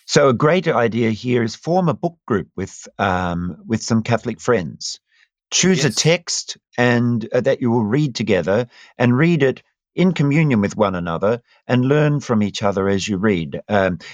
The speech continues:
Speaker 1: you might want to choose one of, uh, you know, just off the top of my head, one of Pope Benedict's books, perhaps. Uh,
Speaker 2: Hmm.
Speaker 1: perhaps his
Speaker 2: Oh, here-,
Speaker 1: Jesus
Speaker 2: here's
Speaker 1: of
Speaker 2: a radical
Speaker 1: Nazareth.
Speaker 2: concept.
Speaker 1: Yep.
Speaker 2: A radical concept might be to choose the Bible and have a look at that. And it's something that,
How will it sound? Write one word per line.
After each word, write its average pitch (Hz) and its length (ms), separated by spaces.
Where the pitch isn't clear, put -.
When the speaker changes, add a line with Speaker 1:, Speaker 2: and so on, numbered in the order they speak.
Speaker 1:
you 113 100
might 110 180
want 107 180
to 98 60
choose 110 340
one 107 220
of, 98 160
uh, 110 160
you 85 120
know, 123 220
just 104 240
off 98 140
the 104 60
top 110 180
of - 20
my 120 120
head, 143 160
one 135 120
of 135 100
Pope 156 260
Benedict's 147 460
books, - 300
perhaps. - 560
Uh, 95 340
Speaker 2:
Hmm. 95 100
Speaker 1:
perhaps 104 220
his 117 180
Speaker 2:
Oh, 113 40
here-, 127 140
Speaker 1:
Jesus 123 200
Speaker 2:
here's 160 180
Speaker 1:
of 131 80
Speaker 2:
a 135 40
radical 104 240
Speaker 1:
Nazareth. 82 160
Speaker 2:
concept. 104 480
Speaker 1:
Yep. - 200
Speaker 2:
A 113 80
radical 139 360
concept 107 380
might 110 340
be 87 260
to 120 120
choose 147 340
the 165 120
Bible 143 680
and 120 140
have 180 220
a 180 40
look 185 200
at 196 100
that. 165 300
And 95 160
it's 143 240
something 156 300
that, 107 120